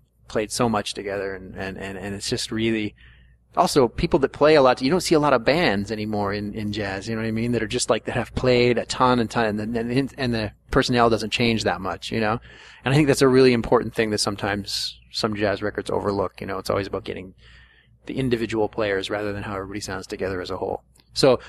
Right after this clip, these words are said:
my thing in the studio was, um, uh, <laughs> you know, it's always quick and, it's always fast and quick. So it's like, it's like a lot of times you get home after a day and a half, which took to record this record, and you're like, "Okay,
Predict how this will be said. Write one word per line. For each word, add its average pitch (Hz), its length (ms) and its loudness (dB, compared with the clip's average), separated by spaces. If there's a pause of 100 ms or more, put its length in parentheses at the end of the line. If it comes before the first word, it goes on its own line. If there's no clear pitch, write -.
(140)
my 139 120 6
thing 160 220 4
in 151 80 6
the 143 80 6
studio 131 500 6
was, 110 420 6
um, 101 420 0 (1500)
uh, 113 280 6 (720)
<laughs> - 1200 0
you - 440 2
know, 143 280 6 (260)
it's 170 140 2
always 180 280 6
quick - 220 2
and, 156 200 2
it's 165 180 0
always 165 260 6
fast 165 300 4
and 151 100 2
quick. 170 240 4
So 151 140 6
it's 143 120 2
like, 147 220 4
it's 147 240 0
like 143 240 4
a 147 80 0
lot 151 160 6
of 156 80 4
times 160 260 4
you 139 60 2
get 143 140 2
home 156 220 4
after 135 280 4
a 131 60 4
day 135 180 4
and 135 80 4
a 131 60 4
half, 139 400 4
which 127 260 -4
took - 200 0 (240)
to - 100 -6
record 123 320 2
this 117 160 -4
record, 123 320 0
and 113 100 -2
you're 117 140 2
like, 117 240 0
"Okay, 139 640 4